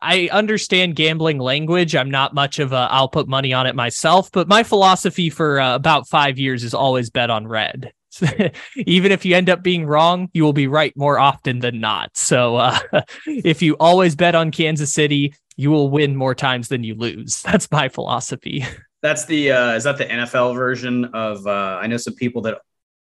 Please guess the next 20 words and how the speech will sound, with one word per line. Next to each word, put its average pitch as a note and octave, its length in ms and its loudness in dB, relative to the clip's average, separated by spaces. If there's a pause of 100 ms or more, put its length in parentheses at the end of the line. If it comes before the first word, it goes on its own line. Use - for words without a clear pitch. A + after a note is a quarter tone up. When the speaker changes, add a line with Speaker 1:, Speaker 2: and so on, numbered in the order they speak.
(440)
Speaker 2:
in A#2 400 -2
college B2 320 0
basketball A#2 500 -2
exclusively A#2+ 640 -4
bet A2+ 180 0
on G#2+ 160 -4
blue A2+ 200 -6
teams B2 440 -2
in G#2 120 -6
March. A2 560 -2
That's G#2+ 120 -8
kind A#2 180 0
of G#2+ 60 -2
the A2 60 0
N G#2+ 80 -2
F - 140 -6
L G#2+ 180 0
corollary A2 720 -2 (100)
to G#2 140 -8
that. G#2+ 260 -6